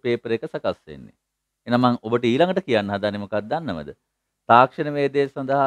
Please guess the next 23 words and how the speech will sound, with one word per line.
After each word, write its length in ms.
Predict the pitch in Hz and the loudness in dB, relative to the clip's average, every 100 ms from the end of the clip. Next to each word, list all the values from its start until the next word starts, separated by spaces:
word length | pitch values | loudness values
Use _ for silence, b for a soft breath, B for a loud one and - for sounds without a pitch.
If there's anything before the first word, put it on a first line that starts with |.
| 110 | 0
විද්‍යාව 480 | 92 90 107 104 101 | -6 0 2 2 0
උගන්වන 320 | 107 107 107 87 | 0 0 -4 -8
ගුරුවරයෙක් 480 | 87 90 95 98 - | -6 -4 -2 -4 -6
වශයෙන් 400 | 98 - 107 135 - | -12 -8 -6 -6 -10
විෂය 280 | 95 - 104 92 | -20 -4 -4 0
උගන්වලා 440 | 87 92 98 104 - | -2 -2 0 -2 -2
අත්දැකීමෙන් 800 | 85 98 113 143 131 135 151 202 - _ - | -4 0 0 0 -2 -2 -4 -6 -14 _ 0
ඔබට 260 | 135 180 98 101 165 _ _ _ _ - | 2 2 0 -2 -4 _ _ _ _ 4
තවත් 300 | 127 170 - _ _ _ _ - | 6 6 4 _ _ _ _ -8
මෙම 200 | 123 147 160 | -4 -2 0
පාඩම් 420 | 156 147 147 139 104 | 2 4 4 0 -2
වලින්, 220 | 87 85 110 | -4 -6 -4
මෙම 140 | 131 135 | -4 -4
කියන 180 | 143 143 | -2 0
රසායන 440 | 117 101 120 120 120 | 0 -2 -2 0 0
විද්‍යාව, 360 | 117 110 120 123 | -2 0 2 2
මෙම 140 | 104 107 | 0 -6
කියන 220 | - 120 98 | -6 -4 -2
භෞතික 320 | 87 92 104 110 | -4 -4 -6 -6
විද්‍යාව 400 | 107 101 110 107 | -6 -2 0 2
වලින් 180 | 113 110 | 0 -4
ඔබට 180 | 95 110 95 | -6 -6 -4
වඩාත්ම 580 | 82 95 110 127 - | -2 2 4 4 0